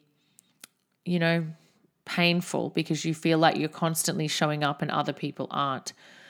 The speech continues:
But the truth of the matter is, and I learnt this from experience, is that when you,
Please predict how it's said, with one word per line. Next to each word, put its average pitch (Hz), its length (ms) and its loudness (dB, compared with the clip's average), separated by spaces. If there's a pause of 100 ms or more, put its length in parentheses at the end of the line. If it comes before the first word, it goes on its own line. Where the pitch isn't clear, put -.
(160)
But 190 120 4
the 202 60 6
truth 208 460 2
of 240 100 2
the 247 80 2
matter 202 340 4
is, 156 300 2
and 160 160 0
I 151 100 0
learnt 151 360 -2
this 170 180 -2
from 190 160 0
experience, - 760 -4
is 156 100 -4
that 165 220 4
when 196 300 4
you, 165 540 4